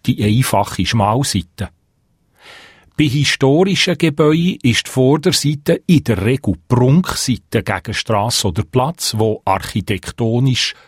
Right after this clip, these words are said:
aufwendig gestaltet ist. Das muss nicht die Längsseite sein. Auch beim Berner Bauernhaus ist die Prunkseite mit der Runde die Vorderseite.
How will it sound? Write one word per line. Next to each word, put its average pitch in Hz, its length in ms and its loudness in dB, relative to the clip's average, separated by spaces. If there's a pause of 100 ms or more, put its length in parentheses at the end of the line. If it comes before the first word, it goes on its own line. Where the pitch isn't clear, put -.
(180)
aufwendig 117 920 -2
gestaltet - 720 -6
ist. - 260 -8 (640)
Das 165 160 2
muss 101 280 0
nicht 131 240 -2
die 156 60 2
Längsseite 147 760 -2
sein. 104 260 -2 (840)
Auch 156 120 4
beim 120 280 2
Berner 120 460 0 (100)
Bauernhaus 156 800 2
ist 104 160 0
die - 80 -12 (100)
Prunkseite 139 800 2
mit 117 260 -2
der 104 120 2
Runde 117 400 4
die 147 220 0 (280)
Vorderseite. 135 1080 -2